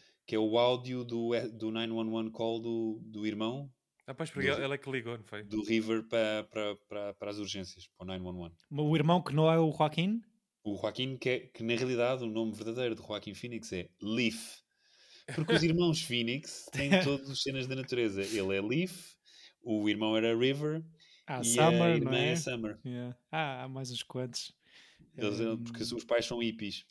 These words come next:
Speaker 3: pois,
Speaker 1: Então eles têm
Speaker 3: eh,
Speaker 1: todos nomes de, de coisas da natureza.
Speaker 3: Sim, já, já,
Speaker 1: Aliás,
Speaker 3: já vamos ao What Happened to Them <laughs> no final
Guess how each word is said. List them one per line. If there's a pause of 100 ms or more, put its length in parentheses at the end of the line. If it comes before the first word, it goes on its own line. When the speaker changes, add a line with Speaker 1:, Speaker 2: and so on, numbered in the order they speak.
(140)
Speaker 3:
pois,
Speaker 1:
Então
eles
têm
Speaker 3:
eh,
Speaker 1:
todos
nomes
de, (300)
de
coisas
da
natureza. (800)
Speaker 3:
Sim,
já,
já,
Speaker 1:
Aliás,
Speaker 3:
já
vamos
ao
What
Happened
to
Them
<laughs>
no
final